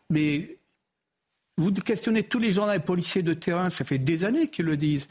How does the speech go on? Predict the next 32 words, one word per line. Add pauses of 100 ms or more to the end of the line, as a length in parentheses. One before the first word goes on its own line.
(360)
Et
tout
était
filtré,
rien
ne
montait. (340)
Moi,
je,
je,
j'ai
parmi
mes
amis
l'ancien
directeur
régional
des
renseignements
généraux, (500)
euh,
donc,
euh,
du
Nord-Pas-de-Calais,
qui, (420)
euh,
sur
tous
ces
problèmes, (380)
euh,